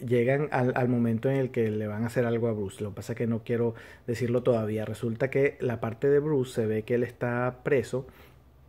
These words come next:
atrapado por, por Galavan, y entonces Galavan le explica todo. "Mi, no, mi apellido es Dumas, en realidad. Y entonces tu familia, eh, hizo parecer que mi familia era malvada hace más de doscientos años. Entonces en no sé cuántas generaciones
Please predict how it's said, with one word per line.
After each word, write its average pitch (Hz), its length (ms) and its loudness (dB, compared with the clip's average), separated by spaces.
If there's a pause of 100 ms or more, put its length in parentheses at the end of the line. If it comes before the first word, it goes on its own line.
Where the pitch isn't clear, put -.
(600)
atrapado 117 680 -2
por, 131 320 2
por 139 180 0
Galavan, 135 560 -2
y 120 80 0
entonces 110 340 -4
Galavan 123 300 0
le 113 60 0
explica 156 420 -2
todo. 101 240 -4 (120)
"Mi, 135 160 -2
no, 151 200 -2
mi 156 120 -2
apellido 151 560 0
es - 180 -8
Dumas, 139 480 -2
en 113 100 -4
realidad. 104 500 -4 (440)
Y 127 160 4
entonces 120 360 0
tu 135 100 -4
familia, 139 960 0 (280)
eh, 113 460 2 (420)
hizo 139 340 -2
parecer 127 520 0
que 131 100 -2
mi 123 120 0
familia 120 560 -2
era 120 240 -4
malvada 117 560 0
hace 120 240 0
más 120 260 0
de 120 80 0
doscientos 117 720 0
años. 120 280 2
Entonces 117 360 -4
en 127 80 -2
no 123 80 -2
sé 123 140 -4
cuántas 131 360 2
generaciones 131 640 -2